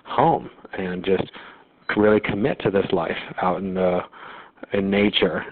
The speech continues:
and just make that a priority. I really, uh, I'm just blown away by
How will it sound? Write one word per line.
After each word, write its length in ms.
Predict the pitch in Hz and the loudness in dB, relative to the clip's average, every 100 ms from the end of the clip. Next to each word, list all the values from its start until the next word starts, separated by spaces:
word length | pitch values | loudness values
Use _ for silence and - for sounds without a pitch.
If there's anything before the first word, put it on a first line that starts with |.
| - | -6
and 180 | 98 | -6
just 120 | 90 98 | -4 0
make 220 | 98 98 | 2 4
that 160 | 104 139 | 4 4
a 60 | |
priority. 540 | - 90 87 87 87 - | 2 0 2 0 -4 -8
I 80 | 101 | -4
really, 520 | 95 98 127 101 92 - - | 0 4 6 4 0 -6 -8
uh, 40 | 90 | -6
I'm 340 | 85 82 87 | -4 -6 -6
just 180 | 87 - | -10 -4
blown 160 | 98 98 | -2 2
away 240 | 92 135 | 4 4
by 220 | 98 85 | 4 0